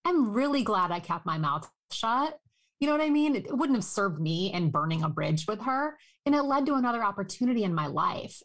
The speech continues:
And so, you know, don't burn bridges. And also, relationships are so important. Even though, Karen, you and I are connected on LinkedIn, like you said, we haven't spoken in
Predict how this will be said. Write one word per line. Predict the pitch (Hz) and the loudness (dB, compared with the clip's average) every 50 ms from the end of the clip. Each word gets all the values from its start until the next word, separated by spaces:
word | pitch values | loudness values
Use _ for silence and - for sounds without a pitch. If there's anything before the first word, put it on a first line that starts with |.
| _ | _
And | 202 190 190 | 0 0 0
so, | - - - 214 190 185 175 180 185 185 - - - - _ _ _ _ _ _ _ _ _ _ _ _ _ | 0 0 0 0 2 2 2 0 -2 -4 -10 -20 -20 -20 _ _ _ _ _ _ _ _ _ _ _ _ _
you | 240 226 | 0 0
know, | 214 196 190 185 190 190 190 _ _ _ _ _ _ _ _ _ _ _ _ _ _ _ - - | 2 2 0 0 -2 -4 -8 _ _ _ _ _ _ _ _ _ _ _ _ _ _ _ -8 -2
don't | - 226 247 302 294 - | 0 0 0 0 0 -2
burn | - 285 269 240 202 | 0 0 2 2 2
bridges. | 196 185 170 170 160 - 175 160 165 180 208 - - - - - _ _ _ _ _ _ _ _ _ _ - - - | 0 0 -2 -2 -2 0 0 0 0 0 -2 -2 -4 -6 -8 -12 _ _ _ _ _ _ _ _ _ _ -16 -8 -6
And | 220 196 | -2 -2
also, | 196 214 233 - - 254 220 202 - - _ - | 0 -2 -2 -2 -2 -2 -2 -2 -4 -10 _ -4
relationships | 196 226 233 220 220 214 233 - - 277 254 240 - 240 196 - - - | -2 0 0 0 0 0 -2 0 2 2 2 2 0 -2 -4 -6 -6 -4
are | 202 202 202 | -2 -2 -2
so | 196 - - - 202 190 190 190 190 | -4 -6 -4 -2 0 0 0 0 0
important. | 202 196 196 190 185 - - 185 170 175 - 180 156 151 165 - - _ - - - _ _ | 0 2 2 2 2 0 -2 -4 -4 -2 -2 -4 -4 -4 -4 -8 -14 _ -20 -20 -20 _ _
Even | 285 294 311 320 311 | 2 2 4 4 2
though, | 302 294 | 2 0
Karen, | 285 262 269 254 247 220 | 0 0 0 0 0 0
you | 226 233 | 0 0
and | 233 226 | 0 0
I | 220 | 0
are | 220 214 | 0 -2
connected | 214 - 220 196 196 202 220 | -2 -2 -4 -4 -4 -4 -4
on | 202 196 | -2 0
LinkedIn, | 190 190 185 170 160 202 185 175 | 0 0 0 0 0 0 0 0
like | 165 160 160 | 0 0 -2
you | 196 | -2
said, | - - 190 170 | -2 -2 -4 -2
we | 156 175 | -2 -2
haven't | 180 175 170 180 - | -2 -2 -4 -8 -8
spoken | - - 185 180 180 190 175 160 | -4 -2 -2 -2 -2 -2 -2 0
in | 151 147 147 147 | 0 -2 -2 -6